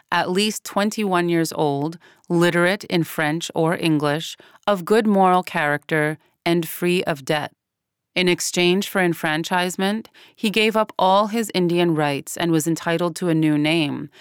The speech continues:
as well as a fifty-acre parcel taken from the territory of his former community. In this last provision, one can see the intention to break up Indian reserves into individually owned lots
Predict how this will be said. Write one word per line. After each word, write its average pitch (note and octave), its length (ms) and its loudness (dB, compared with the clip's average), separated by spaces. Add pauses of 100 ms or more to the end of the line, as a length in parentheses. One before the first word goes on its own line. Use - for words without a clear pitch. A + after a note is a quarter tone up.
(140)
as E3+ 160 -2
well E3+ 400 0
as F3+ 140 -2
a E3+ 60 -6
fifty-acre F3+ 680 -4
parcel D3+ 640 -4 (220)
taken F3+ 340 -2
from F#3+ 180 -2
the F#3 60 -2
territory D#3 720 -2
of D3 120 -6
his D3 200 -6
former D3+ 380 -2
community. C3+ 640 -4 (640)
In F3+ 200 4
this G3+ 200 2
last D#3+ 340 0
provision, D3 680 -2 (360)
one E3+ 320 2
can G#3 200 -2
see F3 240 -2
the E3+ 120 0
intention D#3+ 600 -2
to D#3+ 100 -6
break D#3+ 380 -2
up C#3+ 200 -2
Indian D#3 400 2
reserves C#3 540 -4
into D#3+ 340 -4
individually F3+ 760 -2
owned D3 240 0
lots C#3+ 520 0